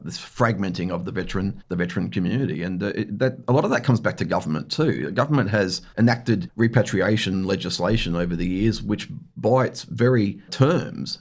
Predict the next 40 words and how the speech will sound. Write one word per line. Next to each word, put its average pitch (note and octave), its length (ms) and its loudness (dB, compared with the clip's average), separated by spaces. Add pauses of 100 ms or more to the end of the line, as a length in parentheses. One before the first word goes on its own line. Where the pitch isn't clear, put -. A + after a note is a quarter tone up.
has F2+ 160 -2
fragmented F#2 640 -2
the F2+ 80 -4
veteran F2 380 -2
community. D#2 480 -4
The E2 240 -6
previous G#2+ 520 2
veterans F#2 360 0
under F2+ 340 0
certain F#2+ 360 0
legislation F2 640 -2
had D2+ 260 -4
greater F#2 300 2
entitlements F2+ 880 -2
to, E2+ 240 -2
entitlements, A2+ 640 -2
that's F2 220 -2
the, F#2+ 120 -2
that F2 140 -2
was - 120 -8
the G2 40 -2
name F2+ 240 0
of F2+ 60 -6
the D#2+ 100 -4
act, F2 160 -2
the G#2 60 -6
Veterans F2+ 280 -4
Entitlements F2+ 560 -2
Act, - 360 -6
to F#2 420 0
certain - 260 0
support G#2+ 320 0
mechanisms, F#2 540 -2
to - 140 -10
finance, F2 520 0
et F2 100 -8
cetera. E2+ 440 -2
That G#2+ 260 0
is G#2+ 160 2
denied G#2+ 680 2